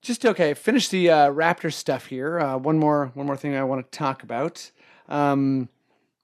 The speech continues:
I, uh, well, I kinda touched on this, uh, with Giannis and, um, and superstars around the league. So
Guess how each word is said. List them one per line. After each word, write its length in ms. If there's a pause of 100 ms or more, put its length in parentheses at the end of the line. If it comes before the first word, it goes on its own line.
(220)
I, 340
uh, 200
well, 180
I 60
kinda 280
touched 400
on 200
this, 360 (160)
uh, 180
with 160
Giannis 540
and, 240
um, 440 (720)
and 200
superstars 960 (140)
around 280
the 60
league. 440 (240)
So 500